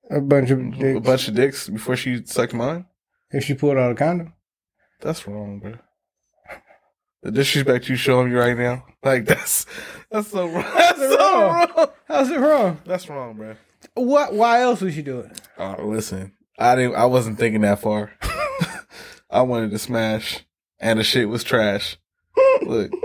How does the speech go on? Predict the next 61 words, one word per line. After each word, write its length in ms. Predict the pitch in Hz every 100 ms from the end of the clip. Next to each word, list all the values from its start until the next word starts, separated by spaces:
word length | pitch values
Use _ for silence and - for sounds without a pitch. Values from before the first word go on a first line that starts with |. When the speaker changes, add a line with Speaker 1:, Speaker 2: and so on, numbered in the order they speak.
| -
Speaker 2:
I 140 | 110
wanted 320 | 131 123 113 101
to 80 | 107
smash, 680 | - 123 113 107 104 - - - - - -
and 80 | 107
the 40 |
shit 220 | 104 127
was 100 | 120
boo 200 | 117 123
boo. 220 | 113 110 110
I'm 140 | 110
like, 220 | 104 104
"This 200 | 123 123
is 360 | 120 110 107 -
trash." 680 | - 127 113 104 104 - - _
Speaker 1:
You 80 | 135
didn't 180 | 120 127
want 140 | 127
to 40 | 127
Speaker 2:
I'm 60 |
Speaker 1:
know 60 | 131
Speaker 2:
glad 120 | 123
Speaker 1:
about 160 | 123 123
Speaker 2:
I 20 |
put 120 | 110
this 100 | 107
condom 360 | - 107 104 104
on, 260 | 101 101 _ _ _ -
nigga. 340 | 113 110 110 _ _
Speaker 1:
I, 220 | 127 151 -
I 140 | 156 180
ain't 100 | 180
gonna 100 | 208
lie. 140 | 170
Speaker 2:
Trash. 80 | 135
Speaker 1:
This 120 | 180
is 60 | -
the 60 |
first 260 | - 185 180
time 180 | 190 185
I've 140 | 185
ever 140 | 185 175
been 220 | 180 175
like, 180 | 175 175
"I'm, 240 | 170 147
I'm 140 | 156
done." 340 | 151 175 151 123 - _ _ _ -
It's 100 | -
hot 160 | 156
as 80 | 151
shit 180 | - 180
up 120 | 156
in 60 | 160
here. 220 | 147 139 - _ _ _ _ _ - -
Speaker 2:
What? 340 | - 156 147 -
Speaker 1:
I'm 60 | 151
hot 140 | 139
as 100 | 131
fuck 200 | 175 160
right 140 | 151
now. 160 | 143